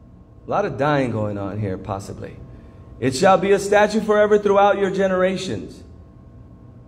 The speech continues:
that you may distinguish," this is the reason, "between holy and the unholy, and between unclean and the clean, and that you may teach the children of Israel all the statutes which the Lord has commanded,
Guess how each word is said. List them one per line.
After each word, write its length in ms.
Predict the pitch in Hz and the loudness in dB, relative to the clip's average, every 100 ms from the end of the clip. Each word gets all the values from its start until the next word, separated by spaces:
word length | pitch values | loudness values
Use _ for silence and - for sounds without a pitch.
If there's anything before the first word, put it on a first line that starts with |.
| - | -2
that 180 | 139 156 | 2 2
you 140 | 196 | 2
may 220 | 202 208 | 2 2
distinguish," 720 | 196 196 - 208 226 190 120 | 4 0 -2 -2 0 2 0
this 100 | 120 | -2
is 60 | 131 | -6
the 100 | 170 | -2
reason, 400 | 202 226 180 131 | 0 0 2 2
"between 360 | 156 151 175 165 | 0 0 0 4
holy 360 | 196 226 226 | 4 4 4
and 160 | 214 190 | 0 0
the 80 | 196 | 0
unholy, 600 | 202 196 214 185 107 98 - - - - - - - - | 2 2 2 0 -4 -8 -16 -20 -20 -20 -20 -20 -14 -2
and 140 | 175 | -2
between 360 | 190 190 208 202 | -2 0 2 4
unclean 500 | 226 226 220 226 226 | 4 4 2 4 2
and 100 | 202 | 0
the 40 | |
clean, 760 | 190 214 226 196 113 - - - - - - | 0 2 2 2 -2 -6 -14 -18 -20 -20 -6
and 220 | 165 170 | -2 2
that 200 | 185 180 | 2 2
you 140 | 220 | 2
may 200 | 233 220 - | 4 2 0
teach 680 | - 262 262 262 - - - - - | 0 2 2 -2 -8 -14 -18 -18 -10
the 80 | |
children 400 | 147 214 226 254 | -6 4 4 6
of 120 | 247 233 | 2 2
Israel 440 | 254 214 214 185 | 0 0 0 2
all 220 | 208 269 | 4 4
the 100 | 247 | 2
statutes 500 | 226 247 254 254 220 | 2 2 2 0 -4
which 120 | 202 | -6
the 80 | 190 | -6
Lord 300 | 185 214 233 | -2 0 2
has 200 | 208 202 | 0 -2
commanded, 680 | 208 185 190 214 190 156 - | -4 -4 -2 -2 -4 -8 -10